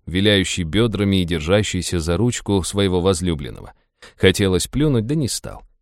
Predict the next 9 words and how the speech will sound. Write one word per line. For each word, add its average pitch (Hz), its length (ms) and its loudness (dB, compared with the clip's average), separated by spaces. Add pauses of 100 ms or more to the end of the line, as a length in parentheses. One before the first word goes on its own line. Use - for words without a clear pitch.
(260)
Нечего 131 560 4
внимания 110 480 4
привлекать. 82 600 -2 (440)
Эльфы 107 520 4
и 110 120 2
в - 80 -2
темноте 98 520 2
отлично 80 460 -2
видят. 76 400 -6